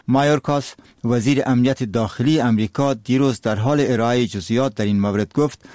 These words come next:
آنها به تعهدشان ایستادند. عملیات خروج بیش از صد و سی هزار نفر از افغانستان در تاریخ امریکا بی پیشینه بوده است. این تعداد افغانها اکنون در جرمنی، اسپانیا،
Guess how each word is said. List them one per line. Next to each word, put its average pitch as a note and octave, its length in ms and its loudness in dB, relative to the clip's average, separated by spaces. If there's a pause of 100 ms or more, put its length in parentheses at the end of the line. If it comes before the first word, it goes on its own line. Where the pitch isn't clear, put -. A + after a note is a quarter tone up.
(240)
آنها A#2+ 400 0
به A#2+ 120 -4
تعهدشان A2+ 640 -2
ایستادند. A2+ 580 -4 (420)
عملیات C#3 520 0
خروج C3+ 320 -2
بیش C#3 360 0
از B2+ 100 -2
صد A2 200 -4
و G#2+ 40 -6
سی E3+ 180 -2
هزار A#2+ 320 0
نفر G#2 360 0
از G#2 100 -2
افغانستان G#2 600 -2
در G#2+ 160 -2
تاریخ A2 460 -2
امریکا G2 460 -2 (420)
بی B2 140 2
پیشینه C3 420 0
بوده E2 240 -14
است. - 200 -20 (380)
این B2+ 140 2
تعداد A#2 300 0
افغانها A2 480 0
اکنون A#2+ 340 0
در G#2+ 160 -2
جرمنی، G#2 500 2
اسپانیا، A2+ 640 0